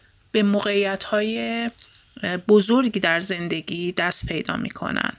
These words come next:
حالا که یه کمی از قوانین زندگی بهتون گفتم که یه کم هم هممون رو غمگین می‌کنه و رنج می‌بریم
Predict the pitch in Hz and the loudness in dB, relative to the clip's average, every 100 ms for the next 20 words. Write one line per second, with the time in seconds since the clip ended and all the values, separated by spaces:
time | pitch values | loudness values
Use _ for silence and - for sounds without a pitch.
0 | - 294 302 339 359 285 254 240 226 220 | 0 4 6 6 2 0 0 0 0 0
1 | 208 - 202 202 202 214 269 277 233 190 | -4 0 0 2 0 2 2 2 2 0
2 | 185 180 190 185 185 196 190 185 175 - | -2 -2 -2 -4 -4 -4 0 0 -2 -4
3 | 202 233 240 208 202 208 - _ - 226 | -2 0 2 0 -2 -6 -10 _ 0 2
4 | 220 220 240 277 277 254 254 247 240 220 | 4 2 2 0 2 2 2 2 2 4
5 | 233 247 247 - 220 208 196 226 240 226 | 4 4 2 2 2 2 2 2 2 2
6 | - 220 208 208 208 202 190 190 185 196 | 0 -4 -2 -4 0 2 2 2 2 2
7 | 208 240 247 202 190 180 185 175 170 180 | 2 2 2 -2 -2 -4 -6 -6 -6 -8
8 | 180 | -8